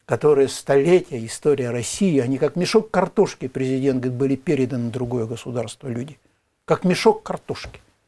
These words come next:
И то, что, а, а что там происходило, а в округе у нас что здесь было. Поэтому это большой праздник, и я вас поздравляю, жителей округа, сегодня вот с этой великим датам, великим событием. Пусть впредь будет урок всем –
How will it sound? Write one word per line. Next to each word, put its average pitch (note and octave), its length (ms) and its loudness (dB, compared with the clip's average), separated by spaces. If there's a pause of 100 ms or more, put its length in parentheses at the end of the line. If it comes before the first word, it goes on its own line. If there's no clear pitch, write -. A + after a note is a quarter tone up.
(640)
И F#3 80 -6
то, D3+ 180 2
что, - 180 0
а, C3+ 100 2
а D#3+ 140 2
что - 240 2
там E3+ 240 2
происходило, C#3+ 340 4
а F#3 40 6
в G3 80 2
округе C#3 460 2
у C3 60 -2
нас B2+ 160 -2
что A#2+ 220 -4
здесь A#2 220 -8
было. C3 260 -12 (540)
Поэтому E3 440 2
это D3+ 180 0
большой D#3 440 2
праздник, D#3 480 2
и D3 60 -6
я C#3+ 120 2
вас C3+ 140 0
поздравляю, D3 800 2
жителей C#3+ 420 0
округа, C#3 460 0
сегодня C3+ 440 0
вот B2 140 -8
с - 140 -18
этой C3+ 320 -6 (400)
великим F3+ 720 4
датам, D3 320 0
великим B2+ 360 -4
событием. C3+ 680 -2 (540)
Пусть B3 300 4
впредь G3+ 460 4
будет F#3 640 0
урок D3+ 420 2
всем – A#2+ 520 -2